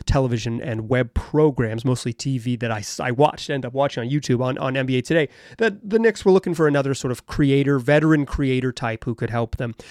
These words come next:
who wouldn't have long-term money. Well, Brogdon has this re-, season and one remaining. It's not long-term money. It's relatively reasonable at twenty-two million bucks, and he would certainly fit that mold. Uh, and also, Woj mentioned that, like,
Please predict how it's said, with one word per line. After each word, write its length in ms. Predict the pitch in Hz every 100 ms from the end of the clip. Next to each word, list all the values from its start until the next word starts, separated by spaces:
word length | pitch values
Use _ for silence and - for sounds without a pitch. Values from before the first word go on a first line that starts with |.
| -
who 100 | -
wouldn't 220 | 143 143
have 160 | 127 120
long-term 460 | 120 113 - 117 127
money. 260 | 170 123
Well, 160 | 139 185
Brogdon 380 | 202 196 185 160
has 240 | 143 131
this 320 | 180 185 -
re-, 160 | 170 180
season 380 | - 165 151 143
and 160 | 127
one 180 | 135 147
remaining. 440 | 135 123 131 131 127
It's 140 | -
not 200 | 131 135
long-term 360 | 127 131 131 120
money. 280 | 123 123 - -
It's 120 | -
relatively 460 | 175 113 127 110 110
reasonable 580 | 123 135 131 123 123
at 80 | 127
twenty-two 420 | - 123 120 131
million 360 | 120 120 123 113
bucks, 280 | 123 120 -
and 120 | 117
he 80 | 127
would 160 | 123 - - - -
certainly 220 | 170 147 131
fit 400 | - 139 135 - -
that 280 | 131 131 123
mold. 600 | 123 123 156 151 127 120 - - 170
Uh, 180 | 165 185
and 240 | 190 185
also, 360 | 214 220 202 208
Woj 600 | 175 196 185 - - -
mentioned 420 | 190 180 - 156
that, 140 | 147 - 160
like, 200 | 139